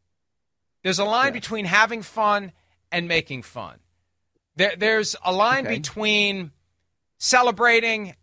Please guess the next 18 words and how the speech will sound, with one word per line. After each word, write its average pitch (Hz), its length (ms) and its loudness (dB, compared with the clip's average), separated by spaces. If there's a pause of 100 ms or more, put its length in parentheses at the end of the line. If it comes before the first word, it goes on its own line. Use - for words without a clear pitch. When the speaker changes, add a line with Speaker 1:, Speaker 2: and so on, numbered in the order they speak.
(120)
Speaker 1:
and 180 160 -2
mocking. 147 460 0 (1000)
And 190 140 4
at 214 80 0
Speaker 2:
Yes. - 40 -14
Speaker 1:
times 294 420 4
it 214 100 -12
feels 226 340 0
like 165 320 2 (320)
this 196 220 -2
stuff's - 360 2
on 185 120 0
the 170 80 -6
wrong 165 220 0
side 151 320 2
of - 20 -10
the 135 60 -8
line. 117 300 -6